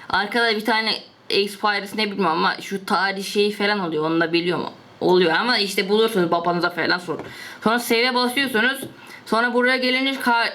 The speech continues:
kartınız kaydolmuş oluyor. Sonra burada ne kadar para çekecekseniz işte burada mesela üç beş dolarınız var. Üç yapıyorsunuz.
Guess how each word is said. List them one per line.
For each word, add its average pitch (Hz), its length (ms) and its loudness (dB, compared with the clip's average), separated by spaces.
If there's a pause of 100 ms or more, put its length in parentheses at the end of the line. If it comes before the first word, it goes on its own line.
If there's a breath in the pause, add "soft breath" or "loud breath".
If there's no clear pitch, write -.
(120)
kartınız 240 520 0
kaydolmuş 233 600 2
oluyor. 233 280 2
Sonra 220 400 0
burada 220 400 0 (500 loud breath)
ne 214 100 2
kadar 233 340 -2
para 226 220 0
çekecekseniz 226 680 0
işte 196 320 0
burada 208 240 2
mesela 196 600 -2
üç 208 280 -4
beş 202 220 0
dolarınız 196 480 0
var. 139 100 -4
Üç 185 240 2
yapıyorsunuz. 196 640 -2